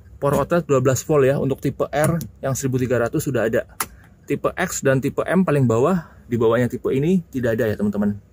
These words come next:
Untuk door trim di sini bahannya keras, warnanya hitam, full hitam semuanya sampai bagian bawah, sampai bagian door trimnya juga di sini, armrestnya sudah ada. Untuk tombol pelindung tombol power window empat di sini,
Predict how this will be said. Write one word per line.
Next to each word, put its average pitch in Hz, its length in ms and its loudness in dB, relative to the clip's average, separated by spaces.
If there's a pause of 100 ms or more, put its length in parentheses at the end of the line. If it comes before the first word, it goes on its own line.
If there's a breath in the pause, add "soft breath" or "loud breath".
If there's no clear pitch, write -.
(960)
Untuk 151 240 2
door 156 240 2
trim 220 160 4
di 196 80 2
sini 165 240 2
bahannya 147 320 2
keras, - 560 0
warnanya 147 1120 2
hitam, 127 480 0
full 147 240 0
hitam 127 320 0
semuanya 139 720 0 (320 loud breath)
sampai 131 240 -2
bagian 127 240 2
bawah, 131 480 2
sampai 117 320 -4
bagian 120 320 2
door 117 160 4
trimnya 123 320 0
juga 120 400 2
di 127 80 -6
sini, 147 400 0 (320 loud breath)
armrestnya 131 720 0
sudah 107 240 -2
ada. 147 160 0 (480 loud breath)
Untuk 143 320 0
tombol 156 240 2
pelindung 160 400 2 (1000 loud breath)
tombol 160 320 4
power 165 320 4
window 165 400 4
empat 185 400 0
di - 80 -14
sini, 170 260 2